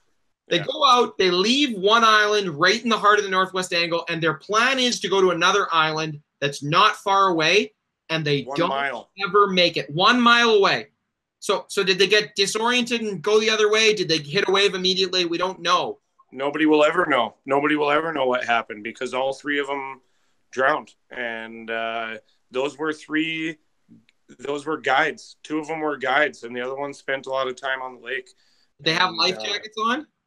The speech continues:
Speaker 2: They had life jackets in the boat. None of them had a life jacket on. The life jackets were in the boat. And then to make things even worse, this was October. The water was fifty degrees. They were fully outfitted like they were ice fishing.
Speaker 1: No life jackets.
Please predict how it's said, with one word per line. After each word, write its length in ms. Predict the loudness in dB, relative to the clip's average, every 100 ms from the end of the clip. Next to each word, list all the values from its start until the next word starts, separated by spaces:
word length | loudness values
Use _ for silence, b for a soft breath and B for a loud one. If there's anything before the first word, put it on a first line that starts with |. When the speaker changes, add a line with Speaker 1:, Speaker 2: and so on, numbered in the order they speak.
| _ -2
Speaker 2:
They 140 | 0
had 220 | 2 2
life 200 | 0 -2
jackets 460 | -2 -2 -2 -14 -14
in 80 | -8
the 60 |
boat. 260 | -4 -4 -6
None 260 | -8 -8
of 80 | -6
them 140 | -8 -6
had 220 | -6 -6
a 40 | -6
life 260 | -8 -8
jacket 400 | -8 -8 -8 -10
on. 260 | -12 -14 -18 _ _ _
The 100 | -8
life 240 | -4 -4 -2
jackets 420 | -2 -2 -6 -6
were 140 | -6
in 300 | -4 -4 -4
the 80 | -6
boat. 400 | -2 0 -2 -8 -20 B B B _ _ _ -10 -2
And 160 | 2
then 140 | 4 4
to 80 | 4
make 200 | 2 2
things 260 | 0 -2
even 220 | -4 -2 0
worse, 260 | 0 0
this 180 | -6 -6
was 120 | -2
October. 720 | 0 0 -2 -2 2 0 -2 _ _ _ _ -8
The 100 | 0
water 300 | 2 2 2
was 180 | -2 -4
fifty 380 | -6 -6 -4 -4
degrees. 640 | -2 0 -2 -4 -10 -16 _ _ -2
They 200 | 4 6
were 160 | 4
fully 420 | 0 0 2 2 2
outfitted 540 | 2 0 -4 -4 -4
like 240 | -4 -4
they 100 | -4
were 120 | -4 -4
ice 180 | -6 -6
fishing. 360 | -12 -12 -16 _ _ -10
Speaker 1:
No 240 | -2 2 4
life 280 | 2 0
jackets. 680 | 0 -2 -2 -4 -8 -12